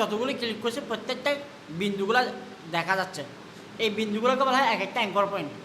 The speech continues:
এবং প্রতিটা বিন্দুতে যদি ক্লিক করি উপর নিচে দুইটা লাইন তো দেখা যাবে, এই লাইনগুলোকে বলা হয় ডিরেকশন লাইন। এগুলো এমনিতে দেখা যায় না, এগুলো শুধুমাত্র যখন আমি ডাইরেক্ট সিলেকশন টুল দিয়ে ক্লিক করবো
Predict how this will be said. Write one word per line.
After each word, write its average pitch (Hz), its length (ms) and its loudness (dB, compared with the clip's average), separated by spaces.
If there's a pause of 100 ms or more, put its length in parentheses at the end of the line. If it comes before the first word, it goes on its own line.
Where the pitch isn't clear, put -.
(520)
এবং 277 120 6 (100)
প্রতিটা 233 300 4 (120)
বিন্দুতে 220 300 2 (100)
যদি 220 200 0
ক্লিক 220 300 2
করি 262 160 6 (580)
উপর 196 160 4 (120)
নিচে 214 160 2 (120)
দুইটা 208 200 6 (840)
লাইন 185 160 6 (120)
তো 190 80 0 (160)
দেখা 180 220 4
যাবে, 254 160 4 (200)
এই 202 120 2
লাইনগুলোকে 214 460 0
বলা 240 120 6
হয় 269 180 0
ডিরেকশন 185 380 -4
লাইন। 147 120 -4 (540)
এগুলো 247 280 6
এমনিতে 247 260 4 (100)
দেখা 247 200 2
যায় 285 160 6
না, 320 120 4
এগুলো 226 240 2
শুধুমাত্র 233 340 0 (180)
যখন 196 160 0 (100)
আমি 226 120 -4 (140)
ডাইরেক্ট 202 260 0
সিলেকশন 240 340 -6
টুল 233 180 -2
দিয়ে 254 140 -4
ক্লিক 220 240 -4
করবো 254 160 2